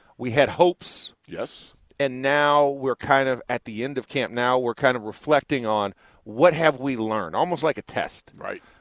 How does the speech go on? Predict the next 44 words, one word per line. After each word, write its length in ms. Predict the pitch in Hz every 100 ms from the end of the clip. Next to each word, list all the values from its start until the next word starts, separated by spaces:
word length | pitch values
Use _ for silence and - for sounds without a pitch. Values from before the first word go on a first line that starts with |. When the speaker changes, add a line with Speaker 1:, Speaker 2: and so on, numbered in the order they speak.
| _
Speaker 1:
You 120 | 117
know, 200 | 113 107 -
and 160 | 113
I 100 | 110
think 380 | 107 165 160 -
the 80 | 117
biggest 320 | 92 139 131
thing 180 | 139 123
when 100 | 110
we 100 | 104
look 260 | 104 143 135
at 140 | -
this, 300 | 107 104 - _ _ _ -
you 220 | 127 131
know, 80 | 110
we 120 | 104
talked 280 | - 135 127
about 160 | 127 110
George 300 | 120 107 -
Pickens, 380 | 104 - -
right? 240 | 95 98 95 _ _ _
There 200 | 101 139
was 260 | 131 175 156
hype. 520 | - - 143 104 - _ _ _ _
And 160 | 120 120
I, 100 | 120
I 100 | 120
said 380 | 120 - 160 127
this, 200 | 143 135
I 100 | 131
don't 180 | 131 135
think 120 | 135
if 60 | 113
I 60 | 110
said 240 | 131 113
this 140 | 110
in 80 | 110
the 80 | 101
broadcast 680 | 101 117 110 131 117 113 -
or 200 | 90 - _ _ _
said 180 | - 135
it 40 | 113
another 240 | 120 131
time, 200 | 127 101